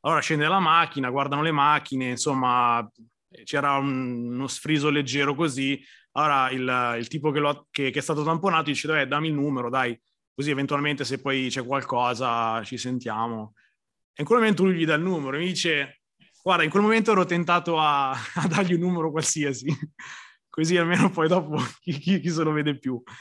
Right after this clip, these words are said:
Fa, "Però non, non mi è sembrato giusto." Ecco, questo può essere un esempio molto semplice, vivere in maniera giusta. Secondo, la seconda virtù è la pietà. Abbiamo già visto questo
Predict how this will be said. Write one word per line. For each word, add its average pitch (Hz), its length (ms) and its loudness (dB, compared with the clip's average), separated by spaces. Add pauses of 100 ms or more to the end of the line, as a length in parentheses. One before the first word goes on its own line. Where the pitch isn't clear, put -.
(600)
Fa, 131 180 -4
"Però 196 220 2
non, 160 220 0
non 143 420 0
mi 160 80 -2
è 156 40 -2
sembrato 143 440 -2
giusto." 107 540 -8 (140)
Ecco, 147 220 -6
questo 202 280 -4
può 139 100 -4
essere 135 300 -2
un 131 100 -2
esempio 110 600 -8 (420)
molto 165 240 -8
semplice, 110 600 -8
vivere 139 580 -2 (340)
in 139 100 -8
maniera 135 340 -2
giusta. 107 480 -8 (2250)
Secondo, 202 720 4 (160)
la 151 60 -4
seconda 202 340 2
virtù 190 300 2
è 247 60 2
la 151 120 0
pietà. 139 480 -2 (180)
Abbiamo 156 360 -2
già 147 160 2
visto 135 680 -2
questo 117 600 -4